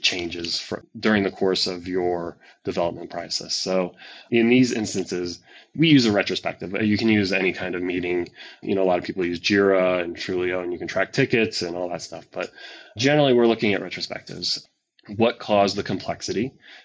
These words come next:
And then we're constantly looking at engineering solutions to either reduce that complexity. We'll make some infrastructure changes to make sure that that complexity is no longer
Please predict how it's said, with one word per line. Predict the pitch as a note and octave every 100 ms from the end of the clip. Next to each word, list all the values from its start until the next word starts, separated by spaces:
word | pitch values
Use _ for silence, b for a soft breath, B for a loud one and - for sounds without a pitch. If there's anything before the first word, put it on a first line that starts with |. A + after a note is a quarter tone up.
| B
And | G#2+ G#2
then | G#2 G2+
we're | G2+ A2
constantly | - B2+ B2 - A2+ A2
looking | G2 G#2+ A2 G2
at | F#2+
engineering | F#2+ F#2+ F#2+ F2+
solutions | - F#2 - F#2+ E2+
to | - - F#2 F2+ F2 - B B B
either | A2 G#2+ F#2
reduce | F#2 A#2 A#2+
that | G#2
complexity. | F#2 F2 F2 - F2+ G2 - _
We'll | F#2+ F#2
make | F#2 F#2
some | F#2+
infrastructure | F2+ F2+ - G2 - G2
changes | G2 G2+ G#2 F#2+
to | -
make | F#2 F#2
sure | G2
that | F2+ E2+
that | F2 -
complexity | F#2 F#2+ - F#2 F#2
is | F2+ F2 B B B B
no | G#2+ G#2
longer | G2 G2+ G2 F#2+ F#2 F2